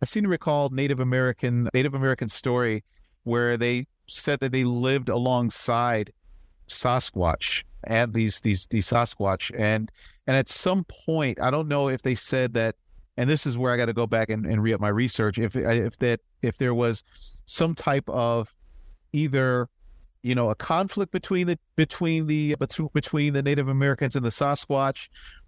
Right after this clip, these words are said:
or what the case was, but apparently there was, they had a falling out. And I seem to recall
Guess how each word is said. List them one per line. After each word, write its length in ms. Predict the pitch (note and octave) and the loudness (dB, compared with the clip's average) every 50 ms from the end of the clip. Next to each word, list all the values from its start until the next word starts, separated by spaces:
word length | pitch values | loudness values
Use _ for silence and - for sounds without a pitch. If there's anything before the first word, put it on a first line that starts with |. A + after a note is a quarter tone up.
| - _ _ | -20 _ _
or 540 | E3+ F3+ F3+ E3+ D3+ C#3+ C3 C3 C3 B2+ - _ _ - - - - - - - - - - - - - - - - - - - - - - - - - - - - _ - | -4 -2 0 0 2 2 2 2 0 -2 -4 _ _ -20 -20 -18 -18 -18 -18 -18 -18 -18 -20 -20 -20 -20 -20 -20 -20 -20 -20 -20 -20 -20 -20 -20 -20 -20 -20 -20 -20 _ -4
what 140 | F#3 F#3+ - | -4 -2 -2
the 100 | F3+ - | -2 -2
case 260 | - F3 D#3+ - - | 0 0 -2 0 0
was, 160 | D#3+ D3+ C3 | -2 -2 0
but 200 | - C#3+ C3 F#2+ | 0 0 0 0
apparently 520 | D#3 D3 - F#3 G3+ G#3+ G#3 D#3+ D3 C#3+ | 0 -2 0 0 0 0 0 0 0 0
there 160 | C3+ C3+ D#3 D#3 | 0 0 0 0
was, 120 | D3+ D#3 | 0 0
they 100 | E3+ E3+ | 0 0
had 140 | F3 F3 D#3+ | 0 0 -2
a 20 | |
falling 380 | - - F#3 F3 D#3+ D3+ D3 D3+ | -2 -2 0 0 2 2 0 0
out. 180 | E3 B2 - - _ _ - - - - - - - - _ _ - - - - - _ - | 0 -2 -2 -4 _ _ -20 -20 -20 -20 -20 -20 -20 -20 _ _ -20 -20 -20 -20 -20 _ -4
And 340 | D3 C#3 C#3+ C#3+ C#3+ C#3 | -2 0 0 0 0 0
I 180 | - - D#3 D#3 | 0 0 0 0
seem 220 | - - G3 F3+ E3+ | 0 0 0 0 0
to 40 | E3 | 0
recall 640 | D#3 D3 - - - - F3 E3+ E3 D#3 D3+ C#3 | 0 0 -2 -4 -4 -2 -2 0 0 0 0 -2